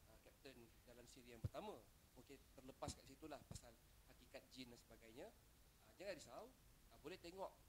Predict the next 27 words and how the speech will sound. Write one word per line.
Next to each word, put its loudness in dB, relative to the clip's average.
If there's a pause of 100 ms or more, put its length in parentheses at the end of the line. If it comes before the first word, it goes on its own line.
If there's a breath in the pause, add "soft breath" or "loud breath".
(180)
rakaman 6
yang, 6
yang 0
untuk -2
siri 0
yang -2
pertama 0
tu, 0 (100)
ataupun 0
boleh 4
pergi 0
ke -6
YouTube, 2 (640)
ah, -8
pergi -2
ke 4
I 8
D -2
T -2
channel, 6 (240)
ada 6
penjelasan 4
yang 2
dibuat 6
oleh 0
Doktor -2
Jeffrey 2